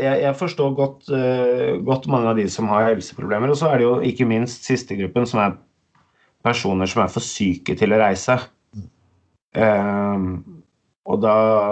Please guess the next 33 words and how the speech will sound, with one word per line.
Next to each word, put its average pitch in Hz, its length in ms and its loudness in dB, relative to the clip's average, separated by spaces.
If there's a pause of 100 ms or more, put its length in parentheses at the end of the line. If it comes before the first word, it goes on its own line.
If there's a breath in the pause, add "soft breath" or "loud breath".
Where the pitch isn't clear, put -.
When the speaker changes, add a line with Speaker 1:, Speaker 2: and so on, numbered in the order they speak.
(120)
Speaker 1:
der 98 480 -2
er 95 160 2
det 101 60 0
jo 98 100 0
på 110 80 -4
en 98 60 -2
måte, 104 220 0 (440)
kreftpasienter 110 880 0
er 101 220 2
den 110 100 0
største 107 460 -2
gruppen 104 340 0
der. 185 220 0 (500)
Speaker 2:
Ja. 123 140 0 (400)
Speaker 1:
Det, 123 100 0 (1200)
det, 120 140 4 (1040 loud breath)
det 131 80 4
er 131 80 4
stadig 110 600 0 (380)
kreftpasienter 101 880 -2
med 110 200 2
langt 110 280 0
fremskreden 101 640 0
kreft, - 560 -4
og 107 560 2
der 95 160 2
de 101 60 0
har 98 80 -2
fått 107 220 -4
beskjed 98 340 0
om 98 160 2
å, 101 60 2 (1400 soft breath)
å 95 80 2